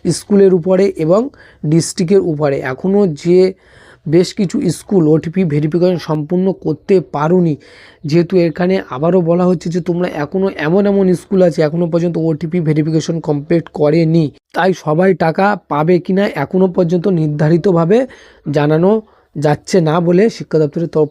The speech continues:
থেকে এটা জানানো হচ্ছে। এবং পুজোর ছুটির কারণে টাকা ট্রান্সফারের প্রক্রিয়া কিছুটা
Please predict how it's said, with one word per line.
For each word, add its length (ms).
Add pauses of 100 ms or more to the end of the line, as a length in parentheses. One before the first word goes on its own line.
থেকে 120
এটা 140
জানানো 420
হচ্ছে। 320
এবং 320 (120)
পুজোর 380
ছুটির 360
কারণে 380
টাকা 440
ট্রান্সফারের 720
প্রক্রিয়া 560
কিছুটা 580